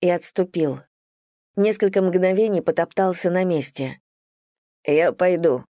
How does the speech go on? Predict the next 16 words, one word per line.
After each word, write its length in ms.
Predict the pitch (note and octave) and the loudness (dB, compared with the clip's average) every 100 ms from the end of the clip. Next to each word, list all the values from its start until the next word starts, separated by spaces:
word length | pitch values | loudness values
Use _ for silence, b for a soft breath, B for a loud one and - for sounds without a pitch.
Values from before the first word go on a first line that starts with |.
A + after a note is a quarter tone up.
| _ | _
скоро 420 | - - E3 F#3+ D#3+ | -14 -2 0 2 2
выступать». 680 | D#3+ - E3+ D3+ G#2 - _ _ _ _ _ _ _ - | 0 -2 0 0 0 -6 _ _ _ _ _ _ _ -2
«Ты 200 | F#3+ F3+ | 0 0
тоже 440 | - A#3 C4 A3+ | 0 0 2 2
идешь?» 480 | F3 D#3 C#3 - - _ _ - | 2 0 0 -2 -4 _ _ -4
нахмурилась 720 | E3+ - E3 D3+ D3 C#3+ - | -4 -2 0 2 2 0 0
я. 280 | D3+ C3+ - _ _ _ _ _ - | -2 -2 -8 _ _ _ _ _ -4
«Разумеется», 840 | D3+ D3 F3+ G3 F#3+ - - - - _ _ - | -2 2 2 2 0 -2 -4 -6 -14 _ _ -10
хмыкнул 560 | - E3+ D#3 D#3+ D3+ | -2 0 0 0 2
Эш, 180 | F#3+ F#3 | 2 0
обходя 440 | D#3+ - D#3 F3+ | -4 -2 0 0
меня 340 | F3+ D3+ D3 D3 | 0 0 0 -2
и 20 | |
направляясь 560 | D3 D#3 D#3 D#3+ D#3 - | -2 -2 0 0 0 -2
к 80 | |
выходу. 560 | E3 D#3+ - C3+ C3 | -2 0 -2 -2 -4